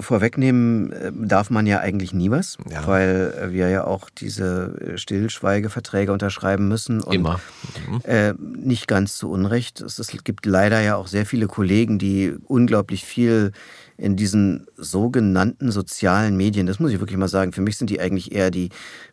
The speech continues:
Speaker 1: weiß, wie soll man das nennen? Asoziale Kontaktportale würde ich sie eher nennen.
Speaker 2: <laughs>
Speaker 1: Ja, egal, weil, weil, weil wirklich, was, was da an, an Müll ja zum,
Speaker 2: Mhm.
Speaker 1: zu viel größeren Teilen, klar sind die auch toll, dass man sich da trifft und findet, aber was da an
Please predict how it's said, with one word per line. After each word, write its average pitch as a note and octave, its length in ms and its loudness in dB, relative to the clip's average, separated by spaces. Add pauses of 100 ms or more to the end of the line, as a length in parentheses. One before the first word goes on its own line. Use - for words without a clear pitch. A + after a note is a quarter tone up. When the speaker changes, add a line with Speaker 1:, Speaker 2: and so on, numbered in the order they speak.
Speaker 1:
weiß, A2 260 -2
wie G#2 40 -2
soll G#2+ 140 0
man C3+ 80 2
das B2 160 -2
nennen? A#2+ 220 0
Asoziale A2+ 1120 0
Kontaktportale G2 960 0
würde G2 140 0
ich - 60 -2
sie G#2 140 -2
eher G2 200 2
nennen. F#2 340 0
Speaker 2:
<laughs> B2+ 320 0
Speaker 1:
Ja, C#3 200 4
egal, C#3 440 2
weil, C3 160 0
weil, C3 120 -2
weil C3 120 -6 (260)
wirklich, D#3 220 2
was, D3 180 2
was C#3+ 160 0
da D#3+ 140 4
an, D3+ 220 2 (360)
an B2+ 560 6
Müll F3+ 420 6
ja G#2 480 2
zum, G#2+ 260 0
Speaker 2:
Mhm. - 140 -6
Speaker 1:
zu B2 280 -6
viel F3 240 2
größeren D#3 480 2
Teilen, A2 280 2 (220)
klar F#3 240 2
sind D3 220 -4
die C3 100 2
auch G#2 180 -2
toll, B2+ 460 2 (160)
dass A#2 200 -4
man A#2 100 2
sich G#2+ 120 -6
da F#2+ 120 0
trifft - 440 -2
und - 340 -10 (220)
findet, C3 520 0
aber G2+ 240 0
was A2 160 -2
da D3 160 2
an A2+ 280 2